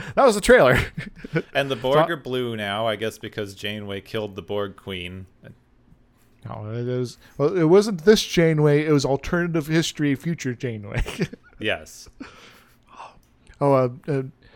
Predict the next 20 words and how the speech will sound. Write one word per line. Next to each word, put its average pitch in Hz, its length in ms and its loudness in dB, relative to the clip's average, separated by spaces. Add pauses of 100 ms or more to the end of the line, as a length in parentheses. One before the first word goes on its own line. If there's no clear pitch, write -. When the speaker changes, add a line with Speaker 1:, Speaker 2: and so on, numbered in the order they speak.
(140)
Speaker 1:
just - 380 -6
a 185 60 -16
quick 294 220 -4
aside. 123 520 2
Um, 123 440 -2 (220)
uh, 123 200 -6 (500)
we, 151 100 4
we, 202 200 -6 (200)
we 175 120 -2
sh-, - 120 -10
at - 200 -6
some 220 180 2
point 202 560 -2
we 147 180 0
should 147 320 0
do 147 380 4 (340)
our 135 200 4
own 135 440 2
versions 127 540 2
of 120 460 -4